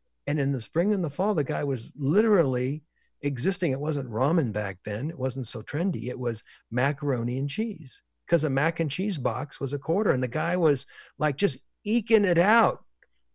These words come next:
in the spring and the fall so he could have these really fun summers and really fun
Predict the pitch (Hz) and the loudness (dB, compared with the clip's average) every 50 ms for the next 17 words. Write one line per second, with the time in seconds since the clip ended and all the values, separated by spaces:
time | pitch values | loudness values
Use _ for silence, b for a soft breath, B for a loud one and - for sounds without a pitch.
0 | _ 165 165 160 151 139 - - - 160 160 170 170 165 170 156 131 - 175 190 | _ 2 4 4 4 2 0 2 4 4 4 6 4 2 2 0 0 2 2 2
1 | 196 185 - - 147 131 117 175 147 - 147 131 147 151 156 147 139 139 117 107 | 4 2 2 0 0 0 0 -2 -2 -2 -2 -2 -2 -4 -2 -2 -2 -2 -2 -2
2 | 107 113 113 127 143 143 - 143 147 135 139 127 - - - 147 143 143 131 127 | -4 -6 -2 0 2 4 4 4 4 2 2 0 -4 -6 -8 -8 -6 -4 -4 -4
3 | 113 - - 139 135 139 139 131 127 127 123 110 120 110 110 117 123 131 127 127 | -4 -4 -4 -4 -2 -2 -2 -2 -2 -2 -4 -4 -6 -6 -6 -6 -6 -6 -6 -6
4 | 123 120 - - 123 120 120 117 120 113 | -8 -8 -10 -10 -10 -10 -8 -8 -8 -10